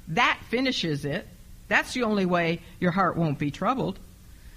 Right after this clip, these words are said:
What are the, what were the apostles to believingly trust in Jesus? Well, first of all, that he was just as reliable, reliably trustworthy as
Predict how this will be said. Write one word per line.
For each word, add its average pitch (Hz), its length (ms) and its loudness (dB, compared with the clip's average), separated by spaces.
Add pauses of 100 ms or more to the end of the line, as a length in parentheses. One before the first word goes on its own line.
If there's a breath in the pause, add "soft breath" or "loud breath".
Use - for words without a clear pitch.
(200 loud breath)
What 233 280 2
are 269 180 4
the, 226 200 0
what 285 220 2
were 285 120 2
the 240 100 0
apostles 226 520 -2
to 226 180 -4
believingly 208 840 0
trust - 760 -4 (180)
in 180 180 2
Jesus? 170 560 -4
Well, 175 180 0
first 247 340 -2
of 196 100 -2
all, 156 340 -2 (300 loud breath)
that 196 180 0
he 202 140 0
was 160 300 -2
just 170 680 0
as 170 240 -4
reliable, 175 800 0 (180)
reliably 180 840 -2
trustworthy 165 1040 -4
as 175 520 -2